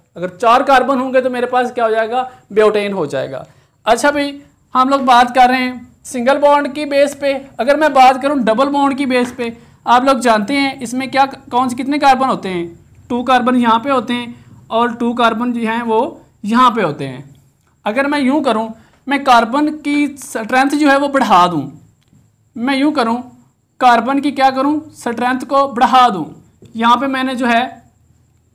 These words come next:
कार्बन लिखे हैं आपके सामने, ये मेरे पास एक कंपाउंड है,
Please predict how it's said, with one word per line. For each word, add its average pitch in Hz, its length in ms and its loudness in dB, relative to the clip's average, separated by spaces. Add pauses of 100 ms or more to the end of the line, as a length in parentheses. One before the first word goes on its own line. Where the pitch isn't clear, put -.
(200)
कार्बन 202 460 2
लिखे 262 220 -2
हैं 262 80 0
आपके 220 260 0
सामने, 214 440 -2 (2250)
ये 262 160 -4
मेरे 262 160 0
पास 240 380 2 (380)
एक 226 160 -4
कंपाउंड 220 480 0
है, 180 400 -2